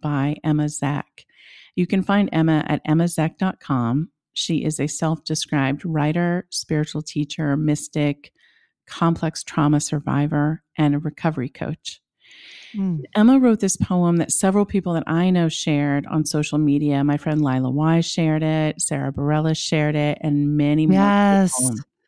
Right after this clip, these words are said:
Speaker 1: Yeah, I think you're gonna recognize it. I think it sums up a really beautiful, what do we make of it? So I offer you this. With this open time, you do not have to write the next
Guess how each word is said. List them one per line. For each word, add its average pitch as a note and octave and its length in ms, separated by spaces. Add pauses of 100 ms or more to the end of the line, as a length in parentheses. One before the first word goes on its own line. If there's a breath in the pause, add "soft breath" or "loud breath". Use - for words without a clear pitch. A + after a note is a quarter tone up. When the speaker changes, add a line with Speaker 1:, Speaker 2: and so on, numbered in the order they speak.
(580)
Speaker 1:
Yeah, D3+ 220 (100)
I D#3 80
think D#3 180
you're D3 100
gonna D3 200
recognize C#3+ 580
it. C#3+ 160 (600 soft breath)
I F#3 40
think G#3 260
it C4 100
sums F#3 360
up D#3 360
a D3+ 100 (160)
really F3 480
beautiful, C#3+ 840 (100)
what C3+ 180
do B2+ 80
we B2+ 100
make A2+ 260
of - 120
it? - 180 (540)
So - 260
I C3+ 160
offer C#3+ 240
you D3 180
this. - 540 (1900)
With F#3+ 300
this B3+ 260
open F3 280
time, C3+ 500 (220)
you E3+ 140
do F#3 120
not F3+ 260
have E3+ 240
to F3 120
write D#3+ 320
the D#3 60
next D#3 480